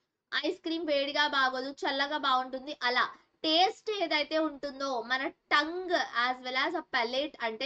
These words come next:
like టంగ్ కి opposite గా ఇక్కడ ఏదైతే ఉంటుందో మీకు, like, ఓకేనా, ఇలా ఉంటుంది కదా, ఇది tongue అంటే like flow, ఇది డూమ్ షేప్డ్ ఇక్కడ ఉంటుంది కదా, దాన్ని మనం palate అంటాం guys. We call it as palate. ఆ రెండు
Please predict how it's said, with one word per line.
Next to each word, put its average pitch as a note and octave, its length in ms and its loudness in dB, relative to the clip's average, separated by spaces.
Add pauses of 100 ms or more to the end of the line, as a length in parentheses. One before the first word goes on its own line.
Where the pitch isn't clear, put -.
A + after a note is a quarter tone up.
like C#4+ 160 -8 (120)
టంగ్ D#4 280 0
కి F4+ 80 -2 (220)
opposite C#4 580 0
గా B3+ 80 0 (160)
ఇక్కడ E4 260 -2 (140)
ఏదైతే C4+ 380 -4
ఉంటుందో C4+ 420 -10
మీకు, A#3+ 260 -6 (680)
like, C4+ 140 -6 (120)
ఓకేనా, C#4+ 400 -2 (240)
ఇలా C#4 120 4 (120)
ఉంటుంది D4+ 400 -6
కదా, C#4+ 140 2 (500)
ఇది C#4+ 120 -6 (140)
tongue C#4+ 340 -2
అంటే D4+ 180 -2 (100)
like D4 140 -6 (220)
flow, C#4+ 200 -2 (180)
ఇది A3 140 0 (880)
డూమ్ D#4+ 380 -2
షేప్డ్ D4 340 0
ఇక్కడ C4 240 -4
ఉంటుంది C4 240 -4
కదా, C4+ 140 0 (120)
దాన్ని C4 300 4
మనం C#4+ 160 -8 (100)
palate C4 440 0
అంటాం B3+ 300 -2 (120)
guys. C4 280 2 (800)
We D4 80 -4 (140)
call C#4 320 2
it D#4 200 -2
as D#4 100 2 (140)
palate. A#3+ 320 0 (140)
ఆ C4 40 6 (100)
రెండు D4 500 -4